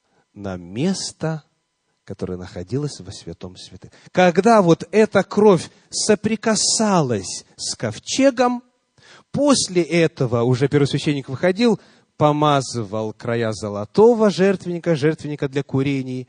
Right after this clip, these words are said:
очищая его. Помазывал затем роги медного жертвенника на дворе, очищая его. И объявлял очищенным весь народ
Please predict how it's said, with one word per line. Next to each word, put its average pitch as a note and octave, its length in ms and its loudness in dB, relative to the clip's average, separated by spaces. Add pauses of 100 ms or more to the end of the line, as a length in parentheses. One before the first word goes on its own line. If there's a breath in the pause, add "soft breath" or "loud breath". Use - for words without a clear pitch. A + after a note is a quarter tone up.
(120 soft breath)
очищая D3+ 840 0
его. C#3 640 -2 (420 loud breath)
Помазывал F3 680 6
затем D#3+ 760 2
роги C#3 760 2
медного G#3 680 2
жертвенника F3 720 -2
на D#3+ 100 -2
дворе, D3+ 340 0 (140 soft breath)
очищая D3+ 840 0
его. C#3 440 0 (320 loud breath)
И F3 140 0
объявлял A3+ 1160 2
очищенным D#3 1080 -2 (180 soft breath)
весь D3 640 0 (140)
народ A#2 580 -2